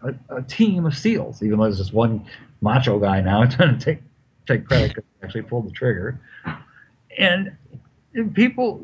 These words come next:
in the popular mind now, people accept that. They understand that that's the way it is, you know? The notion that, uh, anything is done by a lone nut has become the crazy idea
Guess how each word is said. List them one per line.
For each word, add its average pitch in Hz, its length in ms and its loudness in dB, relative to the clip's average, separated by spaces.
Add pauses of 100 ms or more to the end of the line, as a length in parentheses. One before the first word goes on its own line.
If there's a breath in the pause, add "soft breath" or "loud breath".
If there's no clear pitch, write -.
in 208 320 0
the 214 100 2
popular 202 600 0
mind 190 520 2
now, 82 540 -2 (240 loud breath)
people 190 520 4 (1120)
accept 226 360 0
that. - 240 -2
They 131 120 2
understand 185 520 2
that 143 60 0
that's 139 240 0
the 165 60 2
way 151 200 6
it 165 60 4
is, - 280 -4 (160)
you 120 80 2
know? 127 260 4 (360)
The 123 240 6
notion 147 520 6
that, 117 300 2
uh, 113 100 2
anything 139 480 2
is 104 140 0
done 117 220 4
by 113 140 2
a 104 80 0
lone 110 320 2
nut 131 300 2 (260)
has 139 140 4
become 131 300 4
the 117 60 2
crazy 107 460 2
idea 90 360 -6